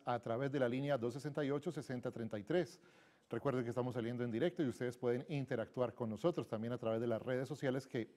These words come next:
enseguida les vamos a mostrar cómo opera este sistema. Nos acompañan entonces Andrés Arboleda, que es oficial de seguridad del Atlético Nacional. Andrés, bienvenido, buenas noches.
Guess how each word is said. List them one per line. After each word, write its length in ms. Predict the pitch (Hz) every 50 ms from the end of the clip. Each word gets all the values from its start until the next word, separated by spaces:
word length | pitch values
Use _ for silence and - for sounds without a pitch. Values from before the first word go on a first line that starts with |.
| _ _ -
enseguida 440 | 117 117 - 131 117 123 127 127
les 120 | 123 120 101
vamos 240 | 113 120 123 113 -
a 60 | 127
mostrar 380 | 123 117 - 123 117 123 123 - - - - - _ _ -
cómo 280 | - 156 156 147 147
opera 520 | 160 - 131 117 - 139 127 117 120 131 -
este 260 | - 143 123 - - 117
sistema. 340 | 98 - - 107 101 107
Nos 120 | 120 117 139
acompañan 460 | 127 - 135 120 170 175 185 190 175
entonces 580 | 170 - - 190 196 185 - 190 180 180 - - - - - - - - - - - _
Andrés 360 | - 151 147 143 147 156 - 165
Arboleda, 440 | 147 135 135 131 139 156 151 147
que 100 | - -
es 120 | 135 - - -
oficial 440 | 147 - 127 113 - - 160 170
de 80 | 160 160
seguridad 500 | - 139 120 120 110 110 110 135 165 180
del 220 | 170 143 131 117
Atlético 480 | 110 104 - 143 139 - 147 - 147 131
Nacional. 480 | 120 120 117 - 113 117 147 175 160 131
Andrés, 480 | 113 113 117 135 139 127 - - - - _ _ _ _ _ -
bienvenido, 360 | - 113 113 110 113 131 139
buenas 180 | 135 131 135 135
noches. 460 | 143 156 - - 98 92 - -